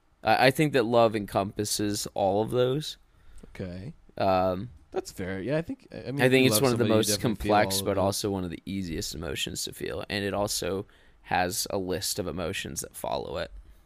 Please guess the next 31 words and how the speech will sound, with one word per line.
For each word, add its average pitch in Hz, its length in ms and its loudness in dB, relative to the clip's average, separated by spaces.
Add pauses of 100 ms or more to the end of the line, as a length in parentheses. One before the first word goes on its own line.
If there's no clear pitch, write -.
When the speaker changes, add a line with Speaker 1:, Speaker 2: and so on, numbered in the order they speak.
(440)
Speaker 2:
That's 110 200 -4
a 120 40 -8
good 117 180 -4
point. 131 280 -4 (200)
I 110 120 -6
agree. 123 320 -2 (640)
Those 110 240 -2
are 107 100 -2
all 104 160 -2
things 101 340 -8
that 98 100 -4
you 95 120 -6
feel 98 320 -6
when 95 160 -8
you 95 340 -8
are 95 120 -8
in 90 80 -10
love. 95 320 -8 (120)
I 110 80 -10
agree. 101 280 -10 (160)
Speaker 1:
What 165 140 4
about 151 220 8
you? 135 280 4 (880)
Speaker 2:
For 123 180 0
me, 120 460 -2
I 110 160 -6
feel 113 180 0
like 117 160 -2
the 113 80 -6
strongest 117 460 -4
emotion 107 600 -4